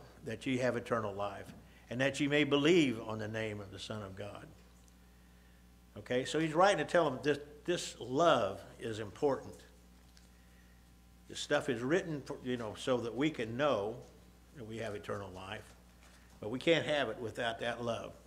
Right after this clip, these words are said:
It's so important to us. And so that's just a message that I wanted to pull out of, out of John,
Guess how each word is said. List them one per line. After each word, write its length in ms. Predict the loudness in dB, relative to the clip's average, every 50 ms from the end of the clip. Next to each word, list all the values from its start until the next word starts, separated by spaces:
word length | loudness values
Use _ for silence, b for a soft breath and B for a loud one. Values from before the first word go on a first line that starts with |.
| -20 -20 -20 -20 -18
It's 140 | -14 -12 -8
so 180 | -6 -6 -6 -6
important 420 | -6 -6 -6 -6 -6 -8 -12 -12
to 200 | -12 -12 -10 -10
us. 160 | -12 -14 -14 -16 -18 -20 -20 -20 -20 b b b b b b b b b b b b b b b
And 80 | -8 -2
so 100 | 2 4
that's 220 | 6 6 4 4
just 220 | 0 -2 0 0 0
a 180 | 0 0 0 -2 -8 -14 -14 -8 -4
message 380 | -4 -2 -2 -2 -4 -4 -4
that 160 | -6 -8 -8
I 40 | -8
wanted 200 | -8 -6 -6 -6
to 60 | -8
pull 200 | -6 -4 -4 -2
out 160 | -2 -2 -2 -2
of, 180 | -4 -6 -8 -8
out 80 | -8 -8
of 140 | -8 -8 -8
John, 180 | -8 -8 -8